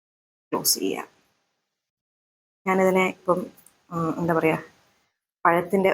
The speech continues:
ഒരു പഴത്തിൻ്റെ ഷേപ്പിൽ തന്നെ ആക്കി എടുക്കുകയാണ്. ഇനി ഉരുളത്തില്ല, അതുകൊണ്ട് ഞാൻ പഴം പോലെ തന്നെ ഇങ്ങനെ, ആ, ഷേപ്പാക്കി എടുക്കുകയാണ്. ആ, ഇങ്ങനെയാക്കി ഒരു ഫില്ലിംഗ്. ഇതിപ്പോൾ ഏതാണ്ട് നമ്മൾ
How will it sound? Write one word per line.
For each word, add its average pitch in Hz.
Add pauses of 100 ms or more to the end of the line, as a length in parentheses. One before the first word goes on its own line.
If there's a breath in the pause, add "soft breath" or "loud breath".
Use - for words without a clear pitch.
ഒരു 196
പഴത്തിൻ്റെ 185
ഷേപ്പിൽ 180
തന്നെ 180
ആക്കി 156
എടുക്കുകയാണ്. 151 (1000 soft breath)
ഇനി 208 (540 loud breath)
ഉരുളത്തില്ല, 233 (680 loud breath)
അതുകൊണ്ട് 202
ഞാൻ 208
പഴം 180
പോലെ 196
തന്നെ 180
ഇങ്ങനെ, 190 (520)
ആ, 180 (640)
ഷേപ്പാക്കി 170 (100)
എടുക്കുകയാണ്. - (960)
ആ, - (2500)
ഇങ്ങനെയാക്കി - (180)
ഒരു -
ഫില്ലിംഗ്. 139 (380 soft breath)
ഇതിപ്പോൾ 226
ഏതാണ്ട് 202
നമ്മൾ 202